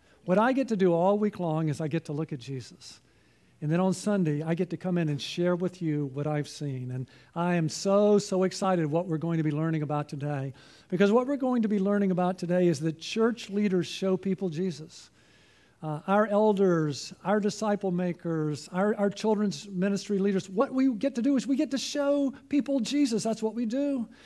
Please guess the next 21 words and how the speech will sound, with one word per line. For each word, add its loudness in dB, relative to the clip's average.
And 6
the 8
reason 4
we're 2
so 2
excited 0
about 2
that 2
is 0
I 4
don't 4
believe 6
anything 4
would 0
change 2
our 2
lives 2
more 4
than 4
seeing 2
Jesus. -4